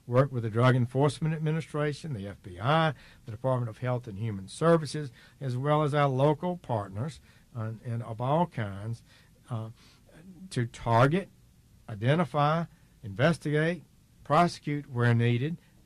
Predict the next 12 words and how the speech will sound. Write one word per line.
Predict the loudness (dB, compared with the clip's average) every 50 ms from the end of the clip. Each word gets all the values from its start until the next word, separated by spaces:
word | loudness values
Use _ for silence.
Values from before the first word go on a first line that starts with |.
| _ _ -4 0
doctors, | 2 4 4 2 0 -2 -6 -10 -10 -10 -12 -18 _ _ _
pharmacy, | -6 -4 -2 -2 -2 -2 -2 -4 -4 -6 -6 -6 -6 -8 -10 -18 -20 -20 _ _ -16 -12
um, | -10 -10 -10 -10 -12 -10 -8
and | -6 -6 -4 -4
medical | -4 -4 -6 -8 -8 -10 -12
providers, | -12 -12 -12 -12 -12 -12 -12 -14 -18 -20 -20 -20 -20 -20 _ _ _ -20 -20 -20 -20 -18 -16
uh, | -14
who | -8 -6 -4 -2 -2
are | -2 -2 -4 -8 -14 -14
exploiting | -12 -12 -12 -12 -14 -14 -10 -4 2 4 6 8 8 6 6 4
the | 2 0
drug | 2 4 4 6 6 4 2